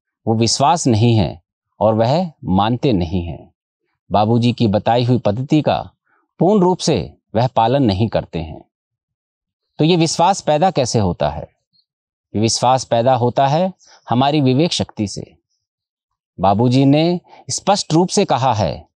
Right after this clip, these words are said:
जब हम सहज मार्ग पद्धति का अभ्यास करते हैं, तो सर्वप्रथम हमारे अंदर वैराग उत्पन्न होता है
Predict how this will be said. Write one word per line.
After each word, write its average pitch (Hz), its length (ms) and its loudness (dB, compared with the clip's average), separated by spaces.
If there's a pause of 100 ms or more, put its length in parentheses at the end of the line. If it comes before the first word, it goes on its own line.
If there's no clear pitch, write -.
(760)
जब 117 200 0
हम 160 380 0 (300)
सहज 147 380 0
मार्ग 139 340 2
पद्धति 131 340 -2
का 123 160 0
अभ्यास 113 380 -2
करते 104 300 -4
हैं, 92 380 -6 (440)
तो 104 80 -2
सर्वप्रथम 147 720 -2 (420)
हमारे 139 320 0
अंदर 151 440 0 (420)
वैराग 123 380 0
उत्पन्न 117 320 -2
होता 85 300 -2
है 78 300 -14